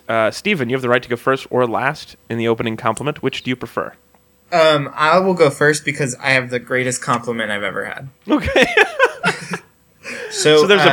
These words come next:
Speaker 2: uh,
Speaker 1: pre-compliment to yourself.
Speaker 2: Yeah, <laughs> good work, Steven. Um,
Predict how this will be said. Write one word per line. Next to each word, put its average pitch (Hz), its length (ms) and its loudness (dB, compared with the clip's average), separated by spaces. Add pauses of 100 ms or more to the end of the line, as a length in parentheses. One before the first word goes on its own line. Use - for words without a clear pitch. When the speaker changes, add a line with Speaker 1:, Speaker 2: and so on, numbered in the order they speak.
Speaker 2:
uh, - 40 0
Speaker 1:
pre-compliment 135 680 0
to 123 80 -2
yourself. 110 480 -4 (260)
Speaker 2:
Yeah, 165 560 4
<laughs> - 80 -2
good 226 220 4
work, 143 320 0
Steven. 113 480 -4 (400)
Um, 170 320 4